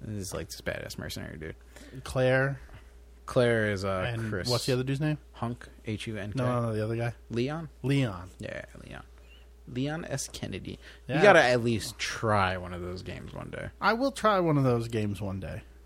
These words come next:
Speaker 1: One
Speaker 2: Like, when
Speaker 1: day.
Speaker 2: it goes on the discount rack at GameStop or
Speaker 1: I
Speaker 2: something.
Speaker 1: literally have 'em. You can just borrow 'em.
Speaker 2: No, I'll just wait for the, this is a remake. I'll just play the remake, dog.
Speaker 1: Just, you're the worst human.
Speaker 2: Maybe.
Speaker 1: <laughs>
Speaker 2: But why am I gonna play old,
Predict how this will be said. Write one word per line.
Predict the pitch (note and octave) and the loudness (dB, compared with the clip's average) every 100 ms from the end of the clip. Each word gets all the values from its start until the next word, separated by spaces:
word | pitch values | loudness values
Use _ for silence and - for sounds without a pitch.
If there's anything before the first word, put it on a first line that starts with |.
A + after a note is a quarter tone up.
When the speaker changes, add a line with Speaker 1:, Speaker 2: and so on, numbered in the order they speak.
| - | -14
Speaker 1:
One | B2+ B2+ | -8 -4
Speaker 2:
Like, | C3 | -2
when | D#3+ D#3 | 0 0
Speaker 1:
day. | |
Speaker 2:
it | C#3 | 2
goes | C#3 C3+ | 2 2
on | B2+ | 2
the | A#2+ | 0
discount | A#2+ - - G#2+ | -2 -2 -4 -4
rack | G#2 G2+ G#2 | -4 -8 -10
at | G2 | -10
GameStop | G2 F#2+ - F#2 | -10 -10 -10 -10
or | G#2+ | -6
Speaker 1:
I | A2 | -6
Speaker 2:
something. | G2+ A2 A2 A2 | -4 -6 -4 -2
Speaker 1:
literally | A2 G2 F#2 F#2 | 0 0 -2 -6
have | - E2+ - | -8 -10 -10
'em. | F2 | -12
You | - - | -14 -12
can | |
just | G2 - | -10 -10
borrow | - - | -10 -12
'em. | - - | -14 -6
Speaker 2:
No, | F3 F3+ | 0 2
I'll | E3 D#3 | 4 4
just | D#3 D#3 | 2 2
wait | D#3 | 0
for | C#3 | 0
the, | C#3+ | -4
this | B2+ C#3 D3+ | -2 -2 0
is | F3 | 0
a | C#3 | 4
remake. | C#3 C#3 G#2+ | 6 6 4
I'll | G2+ | 0
just | A2 - | -6 -2
play | D#3 | -2
the | B2 | 2
remake, | D3+ G2+ G2 | 2 0 -4
dog. | G2+ G2+ C3 - - - - - - | -6 -6 -8 -12 -20 -20 -20 -20 -16
Speaker 1:
Just, | A2+ - - - - - - - - - - - - - - - | -14 -14 -20 -20 -20 -20 -20 -20 -20 -20 -20 -20 -20 -20 -20 -16
you're | - | -10
the | G#2+ | -8
worst | F2+ - | -6 -6
human. | G2+ F#2 E2+ - - - | -8 -8 -10 -14 -18 -8
Speaker 2:
Maybe. | D3+ A3+ D4 F3 D4 - - - - | -2 2 4 4 2 -4 -12 -12 -4
Speaker 1:
<laughs> | G3 - - - | 0 0 -2 2
Speaker 2:
But | D3+ | 4
why | D3 G#3 | 8 6
am | G#3+ | 6
I | |
gonna | G#3 F#3+ | 0 -2
play | G3+ F#3 | 0 0
old, | E3+ E3+ F3 | 2 2 2